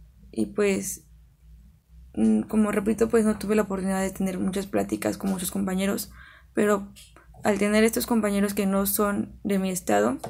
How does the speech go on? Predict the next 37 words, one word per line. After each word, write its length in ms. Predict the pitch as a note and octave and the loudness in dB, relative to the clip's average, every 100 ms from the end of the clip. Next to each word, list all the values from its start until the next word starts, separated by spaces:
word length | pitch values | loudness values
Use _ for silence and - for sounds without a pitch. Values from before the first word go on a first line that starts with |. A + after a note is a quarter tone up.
| - _ - | -16 _ -6
pues, 160 | G#3 | -2
teníamos 340 | G#3+ A3 A3 A3 | 2 6 6 6
pláticas 520 | A3 G3+ G3+ G#3+ F#3+ | 4 2 0 0 0
de, 120 | F#3 | -2
pues, 180 | F3+ F#3+ | -2 -2
del 180 | F3 - | -4 2
clima, 420 | G#3 A3 G#3 G3 | 4 6 6 4
de 80 | F#3+ | 2
la 100 | F3+ | -2
comida, 720 | - F#3+ G#3 G3+ G3+ G2 F3 | -4 0 0 2 2 2 0
de 80 | |
las 160 | E3 F3+ | -4 -6
tradiciones 640 | F3 F3 - G3 G3+ G3+ | -4 -4 0 2 2 0
y, 40 | G3+ | -2
pues, 360 | - F#3+ - _ _ _ _ | -6 -10 -10 _ _ _ _
fue 180 | _ A3 | _ 2
muy 200 | A#3+ C4 | 6 6
bonito 360 | C4 A#3 A3 - | 6 4 4 2
tener 240 | G3+ G3 | 2 0
esas 200 | G3 F#3+ | 0 -2
pláticas 400 | G3+ G3+ G3 G#3+ | -2 -2 -2 -4
porque 260 | F#3+ G3 F#3+ | -4 -6 -6
pude 580 | - - A2 A2 - - - - - - - - | -2 2 4 4 2 -8 -20 -20 -20 -20 -20 -6
conocer 760 | - G#3 G3 G3 G#3 G#3+ - - _ _ | 0 2 2 4 4 2 -2 -12 _ _
al, 260 | G3 F#3 F#3 | 0 2 0
o 60 | F#3 | -2
sea, 180 | F#3 F3+ | 0 2
a, 320 | F#3+ F#3 F3+ | 2 0 -2
a 240 | F#3+ G3 | -4 -2
lengua 400 | F#3+ G#3+ B3+ - | 2 4 4 2
propia, 360 | - G3+ G3+ A#3 | 2 2 4 2
a 200 | - G3+ | 2 -2
sus 160 | G3 F#3+ | -2 -2
experiencias, 640 | F#3 G3 F#3+ G3 A3 A3 | -2 0 2 2 0 -2
cómo 400 | - - A3+ A#3 | -2 2 4 4
las 320 | G#3+ F#3 F3+ | 4 2 0
viven. 500 | F#3+ B3+ A3 F#3+ F#3 | 2 2 2 -4 -12